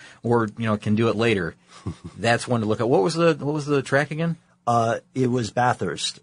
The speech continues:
Speaker 2: uh, nineteen ninety-two. You can check out Holden Precision Driving Team.
Speaker 1: Yeah, and those moves are unreal, aren't they? I mean,
Speaker 2: Yes.
Speaker 1: incredible. I mean,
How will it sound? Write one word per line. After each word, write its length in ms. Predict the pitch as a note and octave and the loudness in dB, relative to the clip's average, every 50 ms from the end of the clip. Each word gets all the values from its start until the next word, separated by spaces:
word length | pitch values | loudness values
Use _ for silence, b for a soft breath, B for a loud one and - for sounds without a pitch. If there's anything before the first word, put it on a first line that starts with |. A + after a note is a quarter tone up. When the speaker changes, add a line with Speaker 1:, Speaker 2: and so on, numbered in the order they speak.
| _ | _
Speaker 2:
uh, 200 | - F#2+ F#2+ F#2 F2+ | -10 -8 -6 -4 -2
nineteen 400 | G2+ A2+ A#2 A#2 A2 - C3 A#2+ | 0 0 0 0 0 0 0 0
ninety-two. 720 | A#2 A2+ A2 G#2+ G#2+ G2+ - - G#2 F#2+ F#2 F#2 F#2 F2 - | 2 2 0 0 -2 -4 -4 -4 -4 -4 -4 -4 -6 -6 -8
You 160 | - G2+ G2+ G2 | -8 -6 -6 -4
can 120 | G#2 G2 | -4 -4
check 200 | - - A#2 G#2 | -2 -2 -2 -2
out 140 | G#2+ - - | -2 -4 -4
Holden 400 | - - A#2 B2 A2+ B2+ A#2+ A2+ | -4 -4 -4 -2 -2 -2 -2 -2
Precision 500 | - G#2+ G2 - - A2 G2 - A2+ G2+ | -2 -2 -2 -2 -2 -2 -2 -2 -2 -2
Driving 460 | F#2+ F2+ F#2+ F2+ F2+ E2+ F2 E2+ D#2+ | -2 -2 -4 -4 -4 -6 -8 -8 -8
Team. 240 | - - - - - - | -10 -12 -14 -14 -14 -14
Speaker 1:
Yeah, 340 | F#2+ G2 F#2 F2 D2+ C2 - - | -10 -8 -8 -6 -6 -8 -8 -10
and 340 | G#2+ G#2 G2+ G2+ F#2 F#2 | -8 -8 -8 -8 -8 -6
those 320 | - A#2 A#2+ C#3 C#3+ B2 - | -2 0 2 2 2 0 -2
moves 580 | B2+ C3+ C3+ C3+ A#2+ G#2 F#2 F2 - - - - | 0 0 2 2 2 2 0 -2 -6 -8 -10 -10
are 240 | - G2 G2+ F#2 - _ _ _ _ _ _ | -10 -8 -8 -8 -10 _ _ _ _ _ _
unreal, 540 | A#2 A#2+ B2 A#2+ A#2 G#2+ G#2+ G#2 F#2+ F2 D#2+ | -6 -4 -4 -2 -2 0 0 0 -2 -2 -4
aren't 180 | E2+ F#2 G2+ G2+ | -6 -6 -6 -2
they? 180 | - B2 B2 | 0 2 2
I 60 | A#2+ G#2 | 2 2
mean, 200 | A2 G#2 G2 F#2+ | 0 -2 -2 -2
Speaker 2:
Yes. 500 | G2 F#2 F2+ D#2+ D2+ - - - - - - - - _ | -2 -2 -2 -2 -2 -2 -4 -6 -6 -8 -12 -18 -20 _
Speaker 1:
incredible. 800 | - - - - - - - - - - - - - - - G#2 | -14 -12 -12 -12 -12 -12 -12 -10 -8 -8 -8 -8 -10 -10 -6 -6
I 80 | G2 G2+ | -4 -2
mean, 240 | A2 A2+ A2 G2+ | -2 0 -2 -2